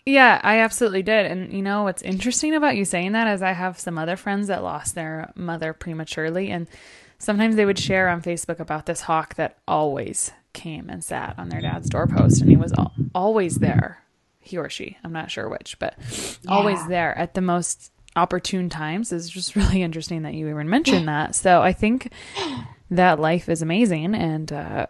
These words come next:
Speaker 1: you know, there's just, like, if you stop and listen and look more often, like, it's amazing what you'd notice. And I feel like you've embodied that completely, uh, so much. Um,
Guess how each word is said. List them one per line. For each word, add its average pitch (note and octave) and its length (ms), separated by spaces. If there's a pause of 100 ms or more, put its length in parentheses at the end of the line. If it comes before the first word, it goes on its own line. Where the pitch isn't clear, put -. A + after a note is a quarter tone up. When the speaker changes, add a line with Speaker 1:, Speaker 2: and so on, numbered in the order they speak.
Speaker 1:
you D#3 140
know, C#3+ 180
there's E3 200
just, - 420
like, F3 220
if F3 100
you F#3 220
stop - 580
and E3+ 300
listen D#4 480
and F#3 320
look F#3 240
more A#3+ 220
often, B3 500
like, D#3+ 280
it's - 300
amazing D#3+ 320
what E3 100
you'd F3 140
notice. E3+ 340
And F3 80
I E3+ 80
feel F3+ 220
like F3+ 180
you've E3+ 220
embodied D#3+ 600
that C#3 240
completely, E3+ 580 (340)
uh, - 80
so E3 220
much. - 400 (1040)
Um, G3+ 460